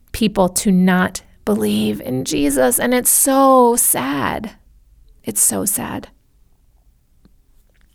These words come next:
Verse twenty-four, "Father, I want these whom you have given me to be with me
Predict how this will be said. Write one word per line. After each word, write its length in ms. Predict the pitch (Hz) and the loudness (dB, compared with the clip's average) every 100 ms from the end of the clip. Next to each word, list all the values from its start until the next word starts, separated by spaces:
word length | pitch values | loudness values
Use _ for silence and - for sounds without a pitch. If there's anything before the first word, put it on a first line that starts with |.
| _ _ _ _ - | _ _ _ _ -12
Verse 220 | 220 202 - | -6 -4 -2
twenty-four, 640 | 214 196 190 220 190 180 - - - - | 0 0 0 -2 -2 -2 -8 -20 -20 -2
"Father, 260 | 247 233 220 | 0 2 2
I 80 | |
want 300 | 208 226 214 | 2 0 0
these 320 | 226 226 220 - | 0 2 2 2
whom 160 | 208 | 2
you 80 | 196 | 0
have 180 | 175 165 | -2 -2
given 260 | 196 196 | 0 2
me 180 | 196 175 | 0 -4
to 160 | - - | -10 -4
be 160 | 214 | 0
with 380 | 190 165 247 - | 2 4 2 2
me 340 | 208 190 202 | 2 4 2